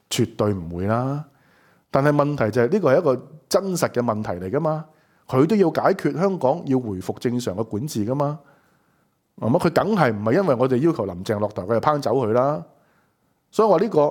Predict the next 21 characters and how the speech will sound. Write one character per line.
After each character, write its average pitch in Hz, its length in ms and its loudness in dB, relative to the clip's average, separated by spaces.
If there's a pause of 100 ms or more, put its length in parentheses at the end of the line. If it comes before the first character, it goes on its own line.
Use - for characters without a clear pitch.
(360)
係 127 140 4
一 - 20 0
個 175 80 0
漫 120 340 0
長 92 180 -8
嘅 117 80 -6
過 123 220 -2
程， 92 160 -8
就 110 100 0
係 - 20 -2
當 214 120 -4
個 185 60 2
政 143 220 -2
策 135 140 2
唔 98 180 -8
變， 120 260 0 (1120)
而 147 40 -4
佢 139 200 2
調 113 240 0
整 135 220 0
返 208 240 2